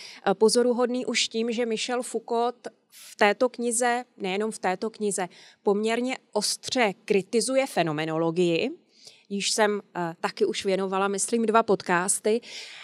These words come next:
A, a tudíž vlastně v nějakém ohledu by s-, Jan Patočka si to mohl vyložit i tak, že útočí na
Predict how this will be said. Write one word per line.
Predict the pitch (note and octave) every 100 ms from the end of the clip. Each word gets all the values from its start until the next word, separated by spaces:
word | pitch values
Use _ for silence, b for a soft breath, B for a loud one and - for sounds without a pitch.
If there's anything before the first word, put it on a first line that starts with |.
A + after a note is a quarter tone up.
| B -
A, | G3+ G3+ G#3+ A3 - _ - - _ _ - _ _
a | -
tudíž | - C#4 A#3+ D4+ D4+
vlastně | C#4 - D4+
v |
nějakém | C#4 B3+ C4+ C#4+ -
ohledu | A#3+ A#3+ C4+ G#3+ F3+ F3+
by | G3+
s-, | G3 - - - -
Jan | G#3+ G3+
Patočka | G#3 G3 A3+ - A3+
si | A3 A3
to | - A3+
mohl | A3 A3 A3+
vyložit | G#3+ G#3+ A3 A3+ -
i |
tak, | G#3+ G#3 G#3
že | G#3 A3+ A3 - -
útočí | A3+ G#3+ A#3 A#3 - A3+ A3
na | A3 G3 E3